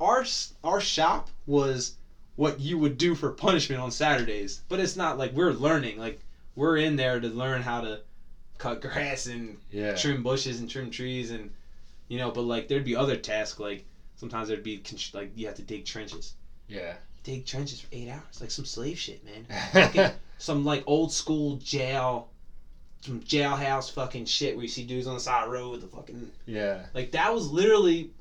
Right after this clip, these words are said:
Speaker 1: what, like, your punishment was. It was crazy, man. Like,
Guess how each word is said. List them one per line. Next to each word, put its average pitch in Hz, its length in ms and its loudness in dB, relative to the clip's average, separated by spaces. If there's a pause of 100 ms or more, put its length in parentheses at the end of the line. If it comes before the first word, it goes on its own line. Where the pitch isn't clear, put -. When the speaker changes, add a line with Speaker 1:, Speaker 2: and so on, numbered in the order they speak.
(360)
Speaker 1:
what, 160 320 2
like, 147 260 2 (120)
your 139 160 -4
punishment 254 600 0
was. 120 200 -2
It 170 100 -6
was 185 140 0
crazy, 175 640 -4
man. 120 260 -6
Like, 127 220 -4